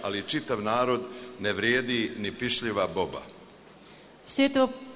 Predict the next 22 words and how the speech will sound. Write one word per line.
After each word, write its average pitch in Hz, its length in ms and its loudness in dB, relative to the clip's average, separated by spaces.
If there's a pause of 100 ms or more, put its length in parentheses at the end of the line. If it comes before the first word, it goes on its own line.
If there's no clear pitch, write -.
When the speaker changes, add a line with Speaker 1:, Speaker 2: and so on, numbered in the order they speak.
(160)
Speaker 2:
противоположно 254 960 6
антигерою 240 680 6
нашего 233 420 4
времени, 196 580 2 (380)
человеку, 240 680 6 (580)
так 233 140 0
называемому 233 520 6 (140)
селфи, 214 480 4 (400)
самовлюблённому, 226 960 4 (120)
не 233 120 6
верящему 240 480 4
в 220 80 4
историю, 196 560 2 (480)
принимающему 254 840 6
корпорационный 226 720 6
капитализм 233 720 4
как 226 160 2
судьбу 226 560 6
и 226 160 4
усердно 226 560 6
трудящемуся 214 880 4
над 196 200 6